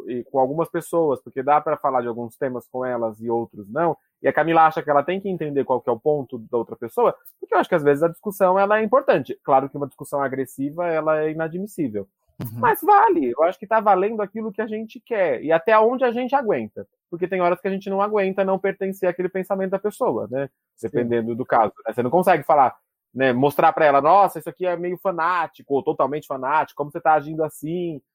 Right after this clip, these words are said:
Speaker 1: Tá vendo? Isso já é, né, beira a burrice, a ignorância, a falta de conhecimento. Aí, às vezes, fica mais difícil. Então, a gente tem que ver até onde a gente aguenta pisar, né? Porque tem lugar que a gente talvez não aguente, né? E como que a gente vai ficar?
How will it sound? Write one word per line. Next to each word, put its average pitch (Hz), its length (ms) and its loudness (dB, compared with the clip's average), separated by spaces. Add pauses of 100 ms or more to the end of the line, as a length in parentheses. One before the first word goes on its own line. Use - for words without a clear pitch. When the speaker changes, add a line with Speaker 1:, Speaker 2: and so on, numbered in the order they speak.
Speaker 1:
Tá 139 80 0
vendo? 160 300 0
Isso 208 320 -4
já 185 160 4
é, 185 480 4
né, 175 280 -6
beira 165 460 2
a 202 60 6
burrice, 208 680 -4
a 147 60 2
ignorância, 175 1000 -2
a 131 200 2
falta 147 240 0
de 147 40 -12
conhecimento. 180 480 -2 (260)
Aí, 107 280 2
às 127 100 -2
vezes, 127 160 -2
fica 160 200 -2
mais 170 200 2
difícil. 185 300 -4
Então, 123 100 2
a 113 60 2
gente 113 80 -10
tem 143 100 -4
que 139 100 -10
ver 143 280 2 (180)
até 135 260 2
onde 202 180 2
a - 20 2
gente 202 160 0
aguenta 196 320 2
pisar, 165 460 2
né? 135 260 -4
Porque - 300 -18
tem 120 160 -8
lugar 123 260 2
que - 80 -8
a - 20 -10
gente 147 140 -12
talvez 135 300 2
não 143 120 -2
aguente, 185 480 2
né? 127 140 -2
E 127 60 -6
como 131 180 -8
que - 100 -12
a 139 40 -6
gente 139 160 -16
vai 139 120 2
ficar? 131 380 -2